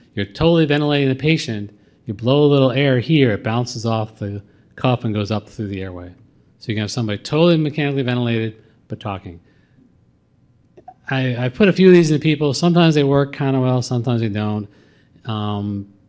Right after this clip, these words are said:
it's rare anybody uses these anymore, but it's, it's a thought. If you got somebody that's, like, totally awake, but you think it's gonna be trach for a long time and still need mechanical ventilation for a long time,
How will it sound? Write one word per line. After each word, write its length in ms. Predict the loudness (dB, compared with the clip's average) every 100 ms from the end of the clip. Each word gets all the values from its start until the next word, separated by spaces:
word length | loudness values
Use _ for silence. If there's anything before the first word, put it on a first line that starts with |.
| _ _ -16 -14 -6
it's 300 | -6 -4 -4
rare 440 | 2 4 4 4
anybody 360 | 4 2 2 2
uses 240 | 2 2
these 220 | 0 0
anymore, 400 | -2 -2 -2 -4
but 160 | -6 -8 -12 _ _ -14
it's, 260 | -10 -10
it's 160 | -8 -6
a 60 |
thought. 300 | -4 0 0
If 60 | 0
you 40 |
got 100 | -2
somebody 220 | 0 0 0
that's, 140 | -4
like, 180 | -8 -10 -20 -20 _ _
totally 340 | 0 4 4
awake, 540 | 4 4 2 0 -6 _ _ _ _ _ _ _
but 180 | -2 0
you 100 | 0
think 160 | 0 0
it's 100 | 0
gonna 100 | -2
be 80 |
trach 240 | -2 -4 -6
for 120 | -8
a 40 |
long 200 | -8 -8
time 240 | -8 -8 -8
and 80 | -6
still 160 | -6
need 160 | -4 -6
mechanical 420 | -6 -6 -6 -6
ventilation 440 | -6 -4 -6 -8
for 120 | -12 -10
a 40 |
long 260 | -10 -10 -12
time, 300 | -12 -14